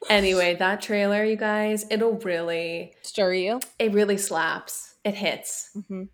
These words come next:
Speaker 1: It hits
Speaker 2: Sure
Speaker 1: real,
Speaker 2: does.
Speaker 1: real good.
Speaker 2: Hits different, man.
Speaker 1: Okay. Okay, Chandler, another segment on this podcast we wanted to bring up, um, latest and greatest.
Speaker 2: Yeah.
Speaker 1: Things that we're loving right now. You guys, it's a new segment.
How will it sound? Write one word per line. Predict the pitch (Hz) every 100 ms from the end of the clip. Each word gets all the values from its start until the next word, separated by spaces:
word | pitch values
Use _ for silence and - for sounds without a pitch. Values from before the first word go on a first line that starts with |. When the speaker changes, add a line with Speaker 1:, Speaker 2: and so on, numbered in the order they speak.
| _
Speaker 1:
It | 208
hits | 202 233
Speaker 2:
Sure | 180
Speaker 1:
real, | 190 180
Speaker 2:
does. | 175 -
Speaker 1:
real | 190 185 175
good. | 165 147 170 - _
Speaker 2:
Hits | 202 190
different, | - 175 175 165
man. | 170 175 233
Speaker 1:
Okay. | 226 202 170 160 170 - _ _ _ _
Okay, | - 233 190
Chandler, | - 208 185
another | 147 208 214 247
segment | 254 208 196 190
on | 180
this | 180
podcast | - 185 185 180 175
we | 190
wanted | 180 175 180
to | 202
bring | 185 180 170
up, | 165 170 - _ _ _ _ -
um, | 196 190 -
latest | 208 214 254 254
and | 262 220
greatest. | 202 247 - 180 - - - 226
Speaker 2:
Yeah. | 190 160
Speaker 1:
Things | 214 226 220
that | 226
we're | 214
loving | 190 175 190
right | 208 226
now. | 247 247 262
You | 254
guys, | 247
it's | 233 -
a | 220
new | 254
segment. | 247 185 175 170 185 254 -